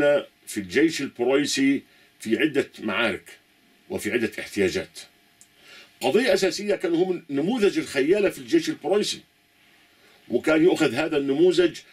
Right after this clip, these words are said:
للافتخار على البقية، وكان الملوك والأمراء يتخذون من هؤلاء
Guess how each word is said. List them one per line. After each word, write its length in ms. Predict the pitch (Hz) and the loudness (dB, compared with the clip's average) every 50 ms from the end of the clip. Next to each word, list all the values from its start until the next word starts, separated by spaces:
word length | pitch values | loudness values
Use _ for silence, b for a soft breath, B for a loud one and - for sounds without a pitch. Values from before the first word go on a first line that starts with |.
| b b | b b
للافتخار 800 | 202 131 - - - 165 - - - 143 120 - 175 202 233 214 | -6 -6 -4 0 0 -2 -2 -2 -4 -6 -4 -2 0 0 0 0
على 160 | 143 123 123 123 | -2 -2 -2 -2
البقية، 520 | 113 110 107 - - 113 110 95 82 80 - _ _ _ _ _ _ _ _ _ _ _ b b b b b b b b | -2 -4 -6 -6 -4 -4 -4 -4 -4 -8 -16 _ _ _ _ _ _ _ _ _ _ _ b b b b b b b b
وكان 360 | - 127 - - 240 262 277 | 0 0 0 0 0 0 0
الملوك 420 | 277 262 233 214 220 226 220 - 349 | -2 -2 -4 -6 -4 -4 -4 -2 -2
والأمراء 680 | 302 - - - 135 127 117 113 113 110 117 - - _ _ _ _ _ _ _ _ - | -2 -2 -2 -4 -2 0 0 2 2 0 -2 -2 -8 _ _ _ _ _ _ _ _ -2
يتخذون 760 | 131 139 - - 165 - - 151 147 185 220 240 214 190 175 | -2 -2 -2 -2 -4 -2 -2 -2 0 0 0 0 0 0 0
من 120 | 175 165 | 0 0
هؤلاء 640 | 151 131 156 - - 143 151 160 180 196 - - _ | 0 -2 -2 -4 -4 -2 0 0 2 2 0 -2 _